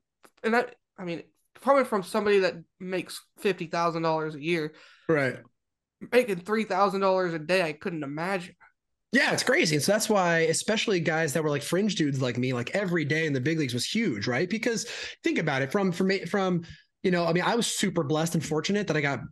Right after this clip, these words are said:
Speaker 2: drafted where I was. But you think about, like, a thirtieth round dude who made, you know, who got, like, a thousand dollar signing bonus, and now he's making eleven hundred bucks a month in the minor leagues for three years or whatever. I mean, he's made, you know, he's made, what, twenty-five thousand dollars over three <laughs> years,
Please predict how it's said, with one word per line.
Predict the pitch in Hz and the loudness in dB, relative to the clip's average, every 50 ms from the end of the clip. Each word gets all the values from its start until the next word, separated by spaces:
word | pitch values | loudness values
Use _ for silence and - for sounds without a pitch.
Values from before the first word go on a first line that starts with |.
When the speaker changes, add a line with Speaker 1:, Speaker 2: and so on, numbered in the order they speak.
| - - - - | -14 -10 -6 -2
Speaker 2:
drafted | 139 135 135 165 - 220 190 | 0 0 0 0 2 2 2
where | 180 165 | 2 4
I | 147 135 123 | 2 2 2
was. | 120 117 123 180 247 262 - - | 2 2 2 0 0 -2 -4 -6
But | - - - _ - 240 | -8 -14 -14 _ -4 -2
you | |
think | 247 339 349 330 | 0 2 2 2
about, | 254 202 | 2 2
like, | 185 170 151 | 2 2 0
a | 139 | -2
thirtieth | - - 190 180 190 196 190 175 175 | -2 0 0 0 2 0 0 0 0
round | 185 175 170 170 165 | 0 0 0 0 0
dude | 143 160 160 156 151 147 143 139 | 0 0 0 0 0 0 0 0
who | 151 160 | 0 0
made, | 156 156 147 156 156 151 151 175 | 0 0 0 0 0 0 0 0
you | 190 185 | 0 0
know, | 165 143 | 0 0
who | 147 156 | 0 0
got, | 160 156 156 | 0 0 0
like, | 156 147 | -2 -2
a | 135 | -2
thousand | 139 135 139 143 143 139 | 0 0 0 0 0 0
dollar | 139 135 131 | 0 0 -2
signing | - - 135 147 185 180 147 | -2 0 0 0 0 0 0
bonus, | 131 127 123 123 135 170 170 - - - - - - | 0 0 0 0 -2 -2 -4 -4 -8 -12 -12 -6 -2
and | 156 | 0
now | 165 170 | 0 2
he's | 180 180 165 | 2 2 2
making | 175 185 180 175 175 170 | 2 0 2 0 0 0
eleven | 160 151 151 165 165 170 160 | 0 0 0 0 0 0 0
hundred | 156 156 156 151 135 | 0 0 -2 -2 0
bucks | 151 156 151 - - - | -2 -2 -2 -4 -4 -2
a | 165 156 | -2 0
month | 147 143 151 160 156 139 135 147 - - | 0 0 0 0 0 -2 -2 -4 -4 -2
in | 175 156 | -2 0
the | 143 | 0
minor | 131 147 180 208 185 151 | 0 0 0 0 0 0
leagues | 135 135 151 165 170 | 0 -2 -2 -2 -4
for | - - 160 143 131 120 - - _ _ _ _ | -4 -2 -2 -2 -2 -4 -6 -10 _ _ _ _
three | - 156 170 170 | -2 0 2 2
years | 143 156 226 294 226 135 | 2 2 2 0 0 0
or | 127 | 0
whatever. | 120 117 117 120 135 190 - | 0 0 0 0 0 0 0
I | 170 170 | 0 0
mean, | 180 180 | 0 0
he's | 170 - 277 240 | 0 -2 -2 0
made, | 277 262 240 214 170 | 0 0 0 0 -2
you | 156 - _ _ _ _ _ _ _ _ - | -4 -6 _ _ _ _ _ _ _ _ -4
know, | 160 139 143 | -2 0 0
he's | 185 220 196 | 0 0 0
made, | 196 202 196 190 180 170 156 139 127 - - _ _ _ _ _ _ _ _ _ _ _ _ | 0 0 2 2 2 0 0 -2 -6 -8 -12 _ _ _ _ _ _ _ _ _ _ _ _
what, | - - - - | -10 -8 -8 -8
twenty-five | - - 160 156 175 175 170 - 170 175 170 | -6 -4 -2 0 0 0 0 0 0 2 2
thousand | 170 156 156 165 160 165 | 0 0 0 2 2 2
dollars | 151 139 139 156 190 214 214 190 175 | 2 2 2 2 2 0 0 0 -2
over | - - 170 165 151 156 | 0 0 0 0 0 -2
three | 135 - - 160 175 190 | -2 -2 0 0 0 0
<laughs> | - - | 0 0
years, | 240 185 - - 220 233 294 - - | -2 -2 -2 0 0 0 0 -2 -4